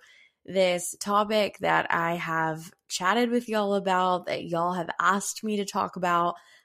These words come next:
um, that I've heard from you guys in phone calls and in D Ms and voice messages. Today,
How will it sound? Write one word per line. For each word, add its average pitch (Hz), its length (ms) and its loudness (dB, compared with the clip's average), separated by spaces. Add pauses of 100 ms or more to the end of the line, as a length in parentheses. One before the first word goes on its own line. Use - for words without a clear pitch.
(140)
um, 156 480 -4
that 160 120 -4
I've 151 180 -4
heard 180 460 -2
from 180 160 -6
you 165 100 -6
guys 156 300 -2
in 156 140 -12
phone 226 260 -2
calls 185 400 0
and 165 100 -4
in 160 140 -4
D 165 160 -4
Ms 202 380 2
and 170 140 -8
voice 196 300 -4
messages. 175 580 -4 (540)
Today, 208 800 2